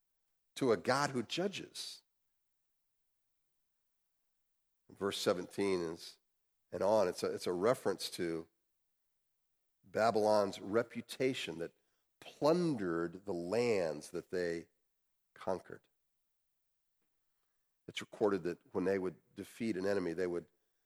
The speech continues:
they would get rid of all livestock and even the vegetation in some cases.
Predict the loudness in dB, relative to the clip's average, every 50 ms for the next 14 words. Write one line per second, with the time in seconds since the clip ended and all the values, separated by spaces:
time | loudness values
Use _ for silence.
0 | _ _ _ -10 -8 -8 -6 -4 -2 -2 2 2 4 2 2 2 0 0 2 2
1 | 4 4 2 2 2 2 0 0 -2 -4 0 0 0 0 -2 -2 -2 -2 -2 -2
2 | -2 -4 -4 -4 -4 -2 -2 -2 -4 -6 -14 -14 -10 -4 -2 -2 -2 -2 -4 -8
3 | -8 -10 -12 -14 -12 -8 -8 -8 -8 -6 -6 -6 -6 -6 -8 -12 -14 -16 -20 -20
4 | -20